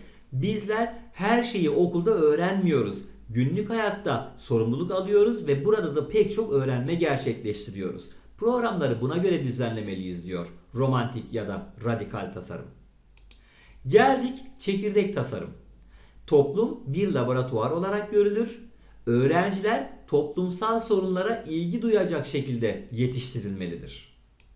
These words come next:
Yaşam şartları tasarımında ise öğrencilere yaşam becerileri kazandırılmalıdır. Öğrenciler gerçek yaşamın sorunlarını görecek şekilde yetiştirilmelidir. Toplumsal durum ve sorunlar önemlidir.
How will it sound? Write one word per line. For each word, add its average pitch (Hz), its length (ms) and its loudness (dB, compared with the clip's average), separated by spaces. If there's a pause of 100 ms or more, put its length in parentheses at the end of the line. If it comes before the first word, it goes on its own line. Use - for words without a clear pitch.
(1120)
Yaşam 180 420 0
şartları 233 460 0
tasarımında 123 540 0
ise 147 420 -4 (360)
öğrencilere 214 720 8
yaşam 185 480 0
becerileri 202 480 4
kazandırılmalıdır. 123 1040 -2 (380)
Öğrenciler 190 800 2 (260)
gerçek 156 540 0
yaşamın 202 380 0
sorunlarını 190 640 0
görecek 170 460 0
şekilde 156 380 0
yetiştirilmelidir. 110 1120 -4 (360)
Toplumsal 151 680 2
durum 190 340 0
ve 208 100 4
sorunlar 127 560 0
önemlidir. 147 760 -2